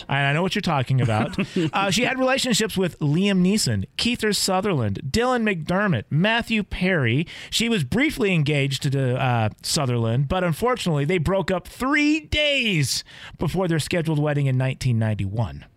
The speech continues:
Speaker 2: Runaway Bride.
Speaker 1: Right?
Speaker 2: <laughs>
Speaker 1: She was married to country musician Lyle Lovett, and they were married on June twenty-seventh.
Speaker 2: He's not a country musician.
Speaker 1: Yes,
Speaker 2: Get
Speaker 1: he
Speaker 2: outta
Speaker 1: is.
Speaker 2: here.
Speaker 1: Oh, yeah,
Speaker 2: He's a
Speaker 1: he is.
Speaker 2: piano player.
Speaker 1: No, he's not. He plays guitar.
Speaker 2: Oh, my bad.
Speaker 1: <laughs>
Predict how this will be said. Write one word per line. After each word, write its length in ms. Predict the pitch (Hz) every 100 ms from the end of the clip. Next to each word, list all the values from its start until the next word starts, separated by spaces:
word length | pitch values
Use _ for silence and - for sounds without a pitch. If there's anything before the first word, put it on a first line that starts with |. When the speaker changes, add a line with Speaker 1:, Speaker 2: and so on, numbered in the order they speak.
| -
Speaker 2:
Runaway 400 | 110 113 113 117
Bride. 380 | 120 117 120 117 - _ _ - - 98 151
Speaker 1:
Right? 380 | 147 190 170 -
Speaker 2:
<laughs> 600 | - 147 - 127 - 123
Speaker 1:
She 180 | - 247
was 180 | 247 170
married 300 | 208 240 262
to 80 | 202
country 360 | - 254 254 254
musician 500 | 226 190 214 208 185
Lyle 380 | 170 190 208
Lovett, 360 | 190 170 180 202
and 80 | 151
they 80 | 151
were 60 |
married 260 | 147 147 143
on 140 | 131
June 220 | 117 143 156
twenty-seventh. 720 | - 185 233 185 156 175 214
Speaker 2:
He's 60 | -
not 0 |
a 20 |
country 320 | 143 110 - 101
musician. 680 | 104 95 107 95 98 110 101
Speaker 1:
Yes, 220 | 90 98
Speaker 2:
Get 20 | 131
Speaker 1:
he 40 |
Speaker 2:
outta 200 | 104 95
Speaker 1:
is. 300 | 101 110 104 - - _ _ -
Speaker 2:
here. 100 | -
Speaker 1:
Oh, 160 | 131 320
yeah, 120 | 302 226
Speaker 2:
He's 80 |
a 60 | 151
Speaker 1:
he 60 | 113
is. 60 |
Speaker 2:
piano 420 | - 151 147 113
player. 340 | 98 107 95 95 -
Speaker 1:
No, 120 | 214
he's 100 | 302 131
not. 80 | 151
He 40 |
plays 200 | 185 190
guitar. 380 | 180 - 98 - -
Speaker 2:
Oh, 200 | 110 - - -
my 120 | 113
bad. 260 | 107 101 107 -
Speaker 1:
<laughs> 140 | -